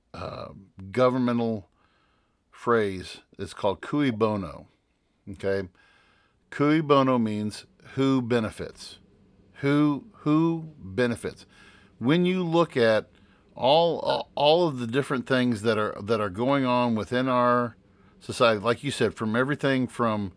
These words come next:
everything from policy, different government policy to, to,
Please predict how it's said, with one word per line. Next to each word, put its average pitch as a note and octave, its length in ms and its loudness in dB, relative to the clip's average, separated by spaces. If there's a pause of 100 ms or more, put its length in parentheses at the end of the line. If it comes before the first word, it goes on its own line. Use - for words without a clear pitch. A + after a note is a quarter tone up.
(420)
everything D3+ 460 2
from A2 220 -4
policy, D3 880 2 (640)
different D#3 340 2
government C#3+ 400 4
policy B2 540 2
to, G#2+ 580 -4 (300)
to, G2 960 -4